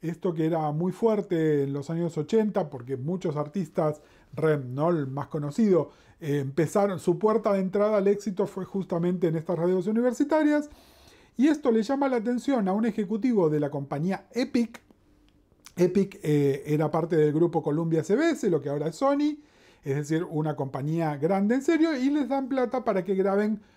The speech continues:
un álbum completo. Para esto, además, les asignan un productor, y esto me sorprendió en el momento y me sorprende un poquitito ahora también. Este, les asignan como productor a, este,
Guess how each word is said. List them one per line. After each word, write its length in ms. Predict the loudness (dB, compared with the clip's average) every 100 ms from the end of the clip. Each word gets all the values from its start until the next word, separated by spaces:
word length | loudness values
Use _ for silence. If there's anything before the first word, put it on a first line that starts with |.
| _ _
un 220 | 0 0 0
álbum 420 | 0 2 2 -2
completo. 600 | -4 -6 -6 -10 -12 -20 _ -20 -20 -20 -20 _ _ -2
Para 220 | 2 4
esto, 260 | 2 2
además, 480 | 2 2 2 0 -4 _ -6
les 580 | 0 2 4 4 2 0
asignan 540 | 0 2 2 2 2
un 140 | 0
productor, 560 | 2 2 0 2 2 4
y 80 | 2
esto 200 | 0 0
me 140 | 2
sorprendió 640 | 2 0 0 0 2 4 2
en 120 | 0
el 100 | 0
momento 400 | 0 0 0 0
y 40 |
me 100 | -2
sorprende 420 | -4 -4 -2 -2
un 80 | -2
poquitito 460 | -4 -6 -6 -4 0
ahora 380 | 2 2 2 -2
también. 500 | -2 0 0 0 -6 _ _ _ _ _ _ -20 -4
Este, 1200 | 2 4 4 0 2 4 6 6 6 6 4 2 -8 _ _ _
les 240 | -2 0
asignan 640 | -2 0 0 2 0 -2 -8
como 460 | -2 -2 2 0 0
productor 800 | -4 -2 -2 -4 -2 -2 -2 -6
a, 480 | -6 -2 0 0 -4 0
este, 1160 | 2 2 0 _ -2 0 2 4 4 2 -2